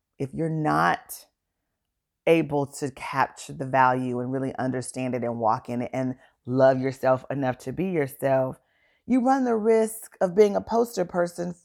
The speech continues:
for not taking an active or dominant role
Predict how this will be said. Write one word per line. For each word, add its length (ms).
for 100
not 360
taking 540
an 160
active 640
or 280
dominant 720
role 640